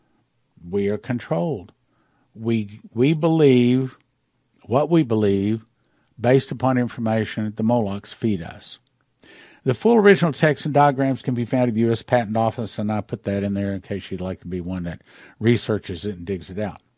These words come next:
Now remember, Henry Kissinger is quoted as saying, by many people I might add, "Who controls the food supply controls the people." Who controls energy can control whole continents.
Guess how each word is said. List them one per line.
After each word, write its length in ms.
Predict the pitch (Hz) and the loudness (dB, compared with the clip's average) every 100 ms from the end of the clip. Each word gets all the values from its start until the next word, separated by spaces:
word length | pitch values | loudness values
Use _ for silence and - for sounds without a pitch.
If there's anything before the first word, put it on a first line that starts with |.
| _ _ _ _ | _ _ _ _
Now 120 | 131 151 | -2 0
remember, 420 | 185 220 120 - _ _ _ _ _ _ _ _ _ _ _ | 2 0 -2 -8 _ _ _ _ _ _ _ _ _ _ _
Henry 280 | 214 226 214 | 2 2 4
Kissinger 540 | 196 160 156 120 120 | 4 4 2 0 2
is 180 | 113 - - 113 | 0 -4 -16 -8
quoted 380 | - 170 120 101 | 2 2 2 0
as 140 | 104 | -2
saying, 320 | - 131 104 107 | 0 0 0 -2
by 160 | 92 | -4
many 240 | 98 110 87 | -2 -2 -2
people 300 | 92 - 80 | -6 -8 -12
I 40 | |
might 260 | 76 78 73 | -12 -12 -14
add, 280 | 76 131 _ _ | -12 -14 _ _
"Who 100 | - | -6
controls 540 | 160 131 180 208 240 - | -4 0 2 4 2 0
the 80 | |
food 260 | 175 165 120 | 0 2 0
supply 340 | - - 117 | -2 -4 -4
controls 460 | 123 120 110 101 90 | -4 -6 -6 -6 -8
the 60 | 87 | -10
people." 380 | 156 135 - _ _ _ _ _ - _ | -10 -10 -12 _ _ _ _ _ -20 _
Who 100 | - | 0
controls 500 | 175 170 180 214 233 | 2 2 2 4 4
energy 380 | 208 175 160 180 | 2 0 -2 -4
can 160 | - 165 | -4 -4
control 420 | 175 147 151 131 | -4 -2 0 0
whole 200 | 147 123 | -2 -4
continents. 600 | - 202 - - - - | -2 -4 -4 -14 -20 -20